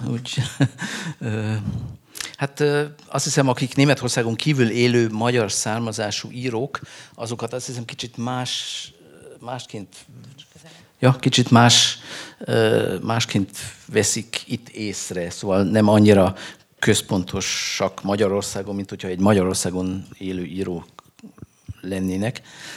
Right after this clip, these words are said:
Azt hiszem, kicsit más témákkal foglalkozunk, és más, ö, amit talán nem annyira érinti meg a magyar olvasót. Mondjuk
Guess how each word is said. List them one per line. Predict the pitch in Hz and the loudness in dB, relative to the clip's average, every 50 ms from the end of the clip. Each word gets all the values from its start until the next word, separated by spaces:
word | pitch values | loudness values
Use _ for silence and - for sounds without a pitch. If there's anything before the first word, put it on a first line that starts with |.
| - - - | -20 -12 -6
Azt | - - - | -2 0 0
hiszem, | 127 - 123 107 - | 2 2 0 0 -2
kicsit | - 120 - 123 - - | -2 -2 -2 -2 -2 0
más | 113 113 127 - - | 2 2 2 2 4
témákkal | - 131 135 131 127 127 127 - 123 120 | 4 4 4 4 4 2 2 0 -2 -2
foglalkozunk, | 120 - 135 123 127 123 117 117 - 117 117 110 113 110 113 | -2 -2 -2 0 0 0 0 -2 -4 -4 -4 -2 -4 -4 -4
és | - - 117 - - | -4 -4 -2 -2 -2
más, | - 110 107 107 107 - - - - | -2 -2 -2 -2 -2 -2 -2 -2 -2
ö, | 113 104 98 - - - - - - | -2 -4 -4 -8 -12 -12 -12 -8 -2
amit | - 113 117 117 | 0 0 2 2
talán | - 135 113 107 113 | 4 4 6 6 8
nem | 123 131 123 113 101 | 8 8 8 6 4
annyira | - 110 113 120 120 117 110 107 104 | 2 2 4 6 6 8 6 6 4
érinti | 101 107 107 107 104 101 98 95 - - 107 98 95 98 - - - - - - - - - - - - 127 113 | 4 4 2 2 2 2 -2 -2 -4 -4 -2 -2 -2 -4 -6 -12 -16 -14 -14 -14 -16 -18 -20 -20 -18 -12 -10 -6
meg | 113 110 110 110 | -4 -4 -4 -2
a | 107 104 104 104 - - - - - - - - - - | -2 -2 -2 -4 -8 -12 -14 -16 -16 -18 -18 -18 -16 -12
magyar | - 110 107 104 104 101 104 107 98 104 | -8 -6 -2 -2 -2 0 0 -2 -2 -2
olvasót. | 113 113 113 110 117 110 - - 123 117 - - - - - - - _ _ | -2 0 0 0 0 0 0 0 -2 -2 -4 -8 -20 -20 -20 -20 -20 _ _
Mondjuk | - 208 135 113 107 110 | -12 -6 -4 -2 -2 -2